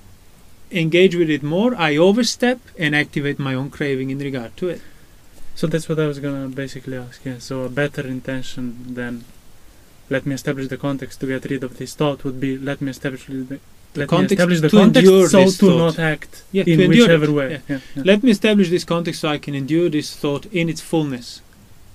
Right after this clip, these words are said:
Speaker 2: As long as
Speaker 1: in
Speaker 2: it's
Speaker 1: its
Speaker 2: done, yeah.
Speaker 1: full extent,
Speaker 2: Mm,
Speaker 1: as
Speaker 2: mm.
Speaker 1: far as he wants to go,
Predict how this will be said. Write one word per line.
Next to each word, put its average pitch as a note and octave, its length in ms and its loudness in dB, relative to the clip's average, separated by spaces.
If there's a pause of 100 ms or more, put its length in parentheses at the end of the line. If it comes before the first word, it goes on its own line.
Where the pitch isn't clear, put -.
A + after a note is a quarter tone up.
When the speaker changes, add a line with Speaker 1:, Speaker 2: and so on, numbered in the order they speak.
(200)
Speaker 2:
As C3+ 120 -8
long C3 140 -6
as A#2+ 80 -12
Speaker 1:
in D3 160 0
Speaker 2:
it's B2 160 -8
Speaker 1:
its D3+ 120 -8
Speaker 2:
done, - 100 -16
yeah. C4 60 -10
Speaker 1:
full A#3 160 4
extent, D3 480 -4
Speaker 2:
Mm, C3+ 60 -12 (140)
Speaker 1:
as C#3 140 -10
Speaker 2:
mm. C3+ 60 -12
Speaker 1:
far G#3+ 280 0
as G3+ 120 2
he G3 140 2
wants E3 160 -6
to E3 100 -6
go, D3 260 -6